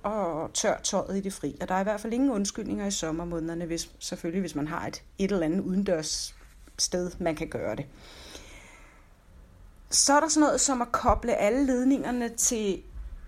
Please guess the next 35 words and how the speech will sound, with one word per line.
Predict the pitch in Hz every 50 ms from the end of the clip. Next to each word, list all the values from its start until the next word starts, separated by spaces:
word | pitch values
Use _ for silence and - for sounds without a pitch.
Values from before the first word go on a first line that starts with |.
| - - -
til, | - - 233 220 214 202 - -
altså, | 208 196 202
alle | - - - 226 226 254 254
ens | 240 - - - - - -
oplader | - 226 226 226 247 226 220 220 202 - 196 220 214 214 214 214 196
og, | - - 175 180 160 156 156 113 120 101
øh, | 76 64 55 50 50 50 50 - - - - - - - - - 190
ja, | 202 190 190 160 151 - - -
øh, | - 180 165 160 165 - -
stikkontakter | - - - - - 226 220 233 233 - - 240 208 196 - 202 165 165 - - 196
til | 196 - - 202 190 175 175 170 160 165 175 - -
en, | - 190 185 175 175
en, | - 110 175 175 170
en | 156 160 170 175 165 151 156 - - - - -
læselampe, | - - 175 175 185 196 - 240 220 180 165 165 175 175 190
man | 190 185 180
har | 180 175 180
stående, | 190 - - 180 170 170 180 190 196 185
eller | - 175 175 175
et | 160 175 208
eller | 214 226 202 170
andet, | 165 185 202 -
og | - 190
koble | - - - 220 196 - 226 214
det | 214 233 233
til | 233 - - 247
den | 240 233
samme, | - - 220 175 175 190 202 220 240 233 - - - - - - - - - - - -
øh, | 202 208 202 190 190 185 180 180 175 170 165 160 156 151 151 143 147 151 - - - - - - - - - - - - - - - -
stikfordeler, | - - - - 220 220 214 - - - 233 196 - 185 160 - - 190 185
hvad | 170 190
hedder | 190 190 - -
sådan | 180 - 190 180 160 -
en, | 185 170
øh, | 170 165 160 160 151 151